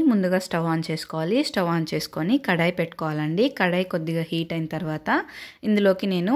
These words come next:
ఒక టూ to త్రీ స్పూన్స్ ఆయిల్ యాడ్ చేసుకుంటున్నాను. ఆయిల్ బాగా హీట్ అవ్వాలండి. ఆయిల్ హీట్ అయిన తర్వాత నేను ఇందులోకి ఒక స్పూన్ జీలకర్ర యాడ్ చేసుకుంటున్నాను. ఇంకా ఒక స్పూన్ ధనియాలు కూడా యాడ్ చేసుకుంటున్నానండి. ఈ జీలకర్ర, ధనియాలు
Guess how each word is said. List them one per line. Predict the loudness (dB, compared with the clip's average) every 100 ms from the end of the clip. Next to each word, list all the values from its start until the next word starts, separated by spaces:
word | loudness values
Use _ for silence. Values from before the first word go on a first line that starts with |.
| 4
ఒక | 2 -2
టూ | -2
to | -2 -2
త్రీ | -4 -4
స్పూన్స్ | -4 -2 0 0
ఆయిల్ | 2 2 0
యాడ్ | -2 -6
చేసుకుంటున్నాను. | -6 -6 -8 -6 -4 0 2 2 0 -18 -20 -20 -4 2
ఆయిల్ | 2 2 2
బాగా | 2 2 0 -2
హీట్ | -4 -2
అవ్వాలండి. | -2 -2 -2 -2 2 4 4
ఆయిల్ | 2 0
హీట్ | -2 -2 -2
అయిన | -4
తర్వాత | -4 -4 -6 -2 2
నేను | 2 4
ఇందులోకి | 4 4 2 0 2 2
ఒక | 0 -6
స్పూన్ | -4 0 0 2
జీలకర్ర | 0 0 2 0
యాడ్ | -2 -6
చేసుకుంటున్నాను. | -6 -6 -8 -6 -4 -2 0 -2 -2 -16 -18 -6 -2
ఇంకా | 2 4 4
ఒక | 4 0 -6
స్పూన్ | -2 0 2
ధనియాలు | 2 2 2 2 0
కూడా | 2 2
యాడ్ | 0 -4
చేసుకుంటున్నానండి. | -4 -4 -8 -6 -4 -2 -2 0 0 -2 -4 -18 -10 -2
ఈ | 0 4
జీలకర్ర, | 4 4 4 4 4
ధనియాలు | 2 2 2